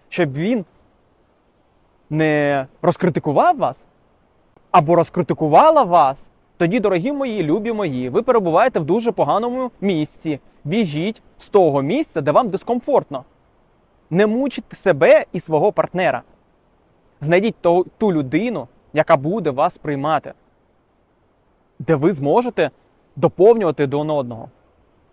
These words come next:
Шоста ознака. Друзі думають, що ваша любов якась дивна. Якщо ваші друзі стурбовані і стривожені,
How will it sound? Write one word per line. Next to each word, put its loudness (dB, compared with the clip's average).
Шоста -2
ознака. -4
Друзі -2
думають, -4
що -6
ваша -2
любов -4
якась -4
дивна. -8
Якщо -6
ваші -2
друзі -4
стурбовані -4
і -10
стривожені, -4